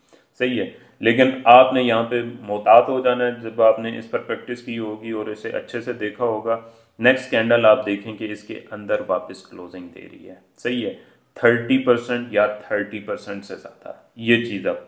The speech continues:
आपने mind में रखनी है। यहाँ से आप करते हैं trade execute, सही है। जैसे ही candle close होती है आप उसी candle के top पे या उससे पहले वाली candle के top पे आप,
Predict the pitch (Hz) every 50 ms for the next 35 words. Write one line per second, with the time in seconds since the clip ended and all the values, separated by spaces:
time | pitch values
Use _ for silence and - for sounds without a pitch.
0 | _ _ 107 101 - - 107 101 - - 95 92 90 87 85 82 85 90 87 87
1 | 87 85 90 _ _ _ 98 95 - - 95 - _ _ - - _ _ _ -
2 | 107 113 123 131 131 131 139 117 104 104 - - 107 98 - - 101 98 95 90
3 | - - 131 139 139 135 131 123 120 123 127 117 120 123 120 120 120 120 - -
4 | - _ _ _ _ _ - 120 123 123 120 110 - - 113 113 113 131 123 113
5 | 117 110 104 104 107 107 - - - 123 127 135 127 123 123 117 120 127 120 120
6 | 120 117 113 113 113 110 110 - - _ _ _ _ - 107 104 101 107 110 -
7 | - - 139 123 - 131 123 - 120 113 117 120 120 117 120 123 113 - 113 107
8 | 107 107 - - 110 107 107 104 101 101 101 - - - - - 135 131 127 127
9 | 127 123 123 123 - 120 110 110 113 117 117 117 117 104 - 104 101 104 - -
10 | 107 98 98 95 95 95 -